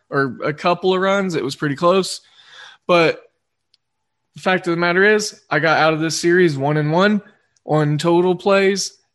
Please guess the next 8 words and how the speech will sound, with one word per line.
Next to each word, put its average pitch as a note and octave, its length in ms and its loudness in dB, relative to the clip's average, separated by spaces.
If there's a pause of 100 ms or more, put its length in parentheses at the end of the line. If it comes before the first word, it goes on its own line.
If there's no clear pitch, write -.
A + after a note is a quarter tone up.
and, C#3+ 580 -4
uh, C#3 180 4
I'm D#3+ 180 -2
gonna D3 260 -2
keep E3+ 340 -8
it F3 160 -6
that E3+ 260 0
way. A2+ 440 -2